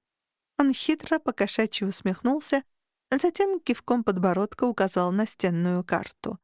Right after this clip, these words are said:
«Что ты видишь?» «Это твой способ воодушевить меня на дальнейшие уроки?» Сейчас я не могла прочитать ни одной надписи. Оставалось довольствоваться очертаниями.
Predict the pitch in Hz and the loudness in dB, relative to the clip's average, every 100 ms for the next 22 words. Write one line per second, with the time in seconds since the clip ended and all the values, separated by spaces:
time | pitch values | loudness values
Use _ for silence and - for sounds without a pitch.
0 | _ _ _ _ _ - - - - 180 | _ _ _ _ _ -12 -8 -8 -4 -2
1 | 160 135 - 165 240 - _ _ _ _ | -2 -4 -4 -2 -2 -4 _ _ _ _
2 | _ _ 277 294 285 262 226 247 254 - | _ _ 0 2 2 0 0 0 0 0
3 | 240 247 214 226 226 214 - 233 226 - | 0 0 0 2 2 2 0 0 0 0
4 | 220 220 220 214 220 214 226 - 240 254 | 2 2 2 2 2 2 0 0 0 0
5 | 415 - 196 - _ _ _ - 262 254 | -2 -2 -6 -6 _ _ _ -4 0 2
6 | 262 254 - - 202 220 220 214 202 233 | 2 2 -2 0 2 4 4 2 2 0
7 | 240 226 - 214 214 - 175 208 214 214 | 0 -2 -2 0 0 -2 0 2 4 2
8 | - 214 180 185 208 233 190 - 165 - | 2 -2 0 2 2 2 0 -4 -8 -6
9 | 202 - _ _ _ - 262 - 247 240 | -8 -10 _ _ _ -4 -2 2 2 4
10 | 269 - 214 240 175 175 - 208 196 - | 2 0 0 2 2 0 0 -2 0 0
11 | 202 226 - 185 175 175 165 - | 0 0 0 0 0 -2 -2 -6